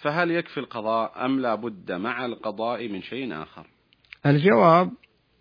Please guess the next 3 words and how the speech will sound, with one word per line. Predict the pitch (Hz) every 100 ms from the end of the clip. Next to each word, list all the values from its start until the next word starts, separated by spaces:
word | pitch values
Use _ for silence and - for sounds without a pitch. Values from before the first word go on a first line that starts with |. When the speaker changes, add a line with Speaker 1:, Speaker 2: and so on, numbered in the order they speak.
| _ _ _ _ _ _ _ _ _ _ _ _ _ _ _ _ _ - _ -
Speaker 2:
لا | 190 233 226
يجوز | 208 214 208 147 127 113 - _ _ _ _ _ _ _ _ _ _ - - _ _ -
للمسلم | 127 135 147 147 - 165 160 120